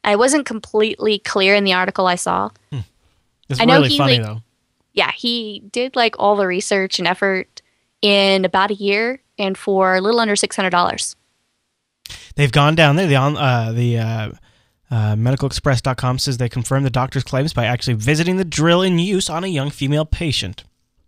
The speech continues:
Speaker 2: who says her daughter no longer fears going to the dentist.
Speaker 1: Yes.
Speaker 2: <laughs>
Speaker 1: So, and it's funny 'cause he, like, made it specifically for the kids, but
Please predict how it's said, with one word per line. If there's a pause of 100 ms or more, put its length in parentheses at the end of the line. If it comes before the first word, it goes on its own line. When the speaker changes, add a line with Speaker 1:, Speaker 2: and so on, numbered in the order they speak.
(340)
Speaker 2:
who
says
her
daughter
no
longer
fears
going
to
the
dentist. (500)
Speaker 1:
Yes. (340)
Speaker 2:
<laughs> (500)
Speaker 1:
So, (260)
and (120)
it's
funny
'cause
he,
like,
made
it
specifically
for
the
kids, (120)
but